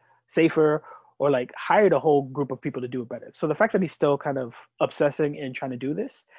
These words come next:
it makes sense that, like, there's a whole side of his mind that's just snapped and just going into it. But I'm the type of, like, because we've read books that really, like, take the reader for a ride, I wish they fucking went deep into his psyche and really, like, just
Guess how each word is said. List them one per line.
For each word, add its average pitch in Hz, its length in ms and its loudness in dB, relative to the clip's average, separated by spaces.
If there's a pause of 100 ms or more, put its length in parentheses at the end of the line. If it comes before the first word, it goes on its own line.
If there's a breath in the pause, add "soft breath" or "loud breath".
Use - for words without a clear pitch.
(280 soft breath)
it 156 100 0
makes 208 220 2
sense 151 220 0
that, 139 140 -2
like, 127 180 -6
there's 131 180 -2
a 123 60 -2
whole 147 200 2
side 135 180 -2
of 131 80 -2
his 131 100 -6
mind 127 240 -10
that's 113 140 -14
just - 220 -10
snapped 120 400 -14
and 123 100 -12
just - 160 -16 (120)
going 131 260 -6
into 170 260 -2
it. 285 140 -4 (560 soft breath)
But 156 100 4
I'm 220 160 4
the 247 60 2
type 190 200 2
of, 151 120 -2
like, 131 260 0 (180)
because 170 340 4
we've 175 180 4
read 151 180 4
books 160 240 2
that 143 180 2
really, 180 480 4
like, 151 220 0 (840)
take 185 200 4
the 165 100 6
reader 156 200 4
for 165 160 4
a 139 60 2
ride, 143 340 0 (400 loud breath)
I 196 120 6
wish 143 280 0
they 139 140 0
fucking 135 480 -2 (100)
went 131 440 -6
deep 147 240 -6
into 143 180 -6
his 127 120 -2
psyche 147 340 -2
and 139 340 -4
really, 147 180 4
like, 131 200 0
just - 240 -12